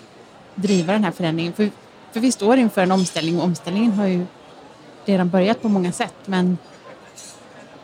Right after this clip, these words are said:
men där, där tror jag att, att vi kan ha en, en stor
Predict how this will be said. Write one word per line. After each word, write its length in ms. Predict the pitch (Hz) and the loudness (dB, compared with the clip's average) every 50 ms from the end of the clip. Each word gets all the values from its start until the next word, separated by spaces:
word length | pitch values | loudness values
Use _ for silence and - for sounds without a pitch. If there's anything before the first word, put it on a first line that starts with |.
| - - - - - - | -20 -20 -20 -20 -12 -4
men 180 | - 208 202 202 | -2 0 2 2
där, 240 | 214 208 202 196 185 - - - | 4 4 2 2 0 -2 -8 -4
där 140 | - 233 233 | 0 0 0
tror 200 | 226 - 226 196 | 2 2 2 2
jag 180 | 190 185 185 185 - - - | 4 4 2 0 -2 -6 -8
att, 400 | - 185 180 - - - - - - | -8 -8 -8 -8 -12 -18 -18 -10 -8
att 100 | - 190 - | -8 -4 -2
vi 100 | 190 175 | -2 -2
kan 200 | - - 180 160 | -2 -2 -4 -4
ha 180 | 175 165 165 | -2 -2 -2
en, 160 | 160 160 185 196 - - - - - - - - - - - - - - - - - - - - - - - - - - - - - | -2 -4 -6 -8 -12 -16 -20 -20 -20 -20 -20 -20 -20 -20 -20 -20 -20 -20 -20 -20 -20 -20 -20 -20 -20 -20 -20 -20 -20 -20 -18 -4 -2
en 100 | 226 202 | 0 0
stor 360 | - - - 240 269 247 185 | 0 0 0 2 2 2 0